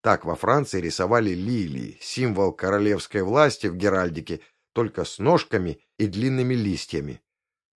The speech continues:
А ещё так дети изображают тюльпаны. Майкл сам рисовал на открытке маме и старательно закрашивал красным.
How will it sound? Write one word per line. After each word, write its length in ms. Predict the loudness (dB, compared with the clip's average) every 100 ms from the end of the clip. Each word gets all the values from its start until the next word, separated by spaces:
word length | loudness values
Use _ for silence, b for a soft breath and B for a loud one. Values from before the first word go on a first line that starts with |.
| _ _
А 140 | 0 2
ещё 280 | 2 2 6
так 220 | 6 8
дети 260 | 6 6
изображают 580 | 4 4 4 2 2 2
тюльпаны. 680 | 0 0 2 0 0 -4 -14 _ _ _ _ 2
Майкл 360 | 4 4 0
сам 320 | 2 6 6
рисовал 480 | 2 -2 2 4 2
на 140 | 0 -2
открытке 480 | -2 -4 -4 -4
маме 340 | 0 0 2 -2
и 40 |
старательно 560 | -2 2 2 2 -2 -2
закрашивал 640 | -2 0 2 4 2 -2
красным. 600 | -2 0 2 2 -4 -10